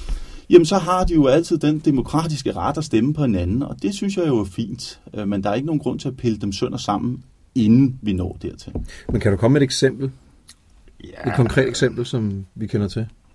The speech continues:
Speaker 1: Altså i forhold til mig selv, jeg synes som udgangspunkt altid, det er rigtig rart at tage udgangspunkt. Jeg har da haft nogle oplevelser, som, som, som gør, øh, øh,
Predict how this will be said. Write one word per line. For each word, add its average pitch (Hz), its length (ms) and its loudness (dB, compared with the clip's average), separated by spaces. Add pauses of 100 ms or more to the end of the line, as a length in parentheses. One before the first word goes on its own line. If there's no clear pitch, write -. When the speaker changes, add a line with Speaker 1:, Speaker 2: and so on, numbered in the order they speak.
(520)
Speaker 1:
Altså 92 160 -4
i 92 80 2
forhold 104 380 4
til - 120 -2
mig 98 100 2
selv, 107 160 2
jeg 113 80 4
synes 117 160 2
som 104 140 2
udgangspunkt 104 500 0
altid, 95 300 0
det 104 200 2
er 92 120 0
rigtig 90 240 0
rart 95 280 -4
at 92 340 -2
tage 92 180 -4
udgangspunkt. 98 520 -6
Jeg 110 100 -4
har 139 100 2
da 92 220 4
haft 98 320 -6
nogle 110 180 0
oplevelser, 104 520 -2
som, 98 300 -2
som, 92 220 -6
som 92 220 -4
gør, 95 440 -4
øh, 92 280 -2
øh, 90 60 -2